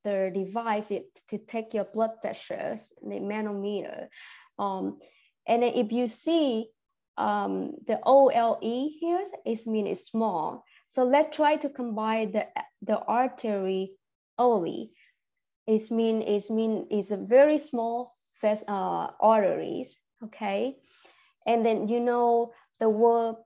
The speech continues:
pressure is mean is just to press down. And, and you also see this word at the end,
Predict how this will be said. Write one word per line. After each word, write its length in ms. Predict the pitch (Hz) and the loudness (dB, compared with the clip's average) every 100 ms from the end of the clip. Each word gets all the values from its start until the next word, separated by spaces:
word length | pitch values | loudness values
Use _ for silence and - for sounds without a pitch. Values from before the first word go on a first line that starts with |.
| - | 2
pressure 600 | 311 320 - 196 202 247 _ _ _ _ _ | 2 2 -4 -4 -4 -8 _ _ _ _ _
is 300 | 220 226 220 | 0 0 -4
mean 420 | 226 220 226 220 | -2 0 2 0
is 340 | - 208 202 - | 2 0 0 -4
just 200 | 240 226 | -6 -4
to 120 | 233 | -4
press 320 | 220 220 214 - | -2 0 0 -4
down. 300 | - 50 - - _ _ _ _ _ _ | -8 -8 -10 -12 _ _ _ _ _ _
And, 260 | 220 214 - _ _ _ _ | -2 -2 -4 _ _ _ _
and 180 | 240 240 | 0 4
you 100 | 254 | 4
also 380 | 233 285 320 311 | 4 0 0 -2
see 300 | - 269 254 | -2 -2 2
this 200 | 247 240 | 0 -2
word 540 | 220 240 240 247 247 - | 2 4 6 4 2 0
at 200 | 220 - | -2 -2
the 160 | 214 | -4
end, 380 | - 220 247 302 | -2 -2 -4 -10